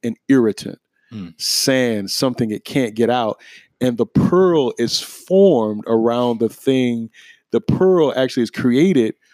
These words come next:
Speaker 1: from the midst of an irritant. And diamonds are created in deep in the hottest belly of inner earth,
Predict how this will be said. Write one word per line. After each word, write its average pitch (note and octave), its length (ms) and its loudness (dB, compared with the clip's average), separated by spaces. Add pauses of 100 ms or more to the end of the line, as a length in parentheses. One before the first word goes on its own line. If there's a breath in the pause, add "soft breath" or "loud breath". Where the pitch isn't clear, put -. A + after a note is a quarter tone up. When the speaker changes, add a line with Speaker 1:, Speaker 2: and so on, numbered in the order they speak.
(160)
Speaker 1:
from C3 440 -4
the A#2+ 100 -2
midst B2 560 -4
of A#2+ 160 -2
an A#2+ 180 -2
irritant. A2+ 580 -2 (400)
And A#2 300 -6
diamonds C3+ 840 -2 (100)
are A#2 120 0
created A2+ 640 0 (560 soft breath)
in B2 460 -6 (220)
deep D#3+ 360 -4 (100)
in A#2 180 -6
the A2 160 -8
hottest - 1000 -2
belly A#2+ 640 0
of A2+ 240 -6
inner A#2+ 300 -2
earth, C3+ 420 -4